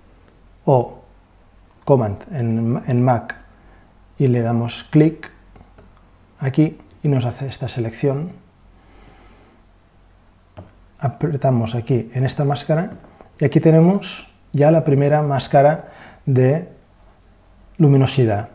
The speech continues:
En este caso vamos a hacer primero las máscaras de luminosidad para las altas luces. El siguiente paso es crear una siguiente cama-,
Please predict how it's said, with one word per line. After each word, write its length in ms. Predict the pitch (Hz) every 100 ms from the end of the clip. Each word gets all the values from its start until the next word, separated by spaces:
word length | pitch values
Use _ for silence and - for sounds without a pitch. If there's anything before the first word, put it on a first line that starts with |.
| -
En 80 | 127
este 180 | -
caso 260 | 135 135 156
vamos 200 | 147 131
a 40 |
hacer 220 | 131 143 131
primero 360 | 135 139 147
las 180 | 147 123
máscaras 500 | 135 131 139 143 139
de 100 | 127
luminosidad 680 | 120 123 120 - 127 131 170 - - -
para 160 | 135 117
las 140 | 113
altas 340 | 123 107 113 113
luces. 460 | 104 127 147 - - - - - -
El 120 | 127
siguiente 380 | 117 135 131 139
paso 560 | 143 170 - 208 226 - - -
es 420 | 139 160 - - - -
crear 280 | - 131 135
una 160 | 147 131
siguiente 420 | - 139 139 131
cama-, 320 | 123 117 117